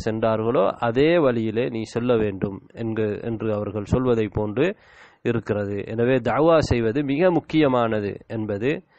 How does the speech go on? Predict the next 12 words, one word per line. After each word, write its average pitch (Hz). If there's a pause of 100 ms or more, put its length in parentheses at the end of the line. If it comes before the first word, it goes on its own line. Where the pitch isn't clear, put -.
(240)
இதிலிருந்து 110
நாங்கள் 104 (160)
புரிந்து 113
கொள்ள 101
வேண்டும். 123 (640)
அடுத்ததாக, 139
அன்பார்ந்த 113 (160)
சகோதரர்களே, 113
நான்காவது 131
இந்த 110
மசாயிலுல் 123
அர்பா, 110